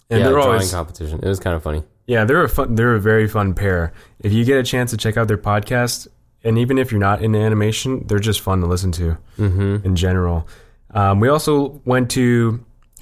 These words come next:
Speaker 1: production management, um, basically how the production manage-, management team works at Disney and Pixar on their shorts and on their feature films. So that was a lot of fun. And probably one of the most interesting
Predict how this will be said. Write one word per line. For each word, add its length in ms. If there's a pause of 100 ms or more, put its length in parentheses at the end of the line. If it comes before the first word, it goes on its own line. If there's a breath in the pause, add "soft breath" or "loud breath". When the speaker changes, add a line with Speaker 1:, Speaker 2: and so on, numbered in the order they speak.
Speaker 1:
production 360
management, 580 (380)
um, 360
basically 600 (320 loud breath)
how 400
the 80
production 460
manage-, 400 (240)
management 520
team 300
works 420
at 200
Disney 420 (400 loud breath)
and 300
Pixar 460
on 120
their 100
shorts 400
and 80
on 120
their 100
feature 300
films. 400 (500 soft breath)
So 120
that 40
was 100
a 40
lot 160
of 80
fun. 240 (120)
And 520
probably 360
one 140
of 60
the 60
most 300 (140)
interesting 840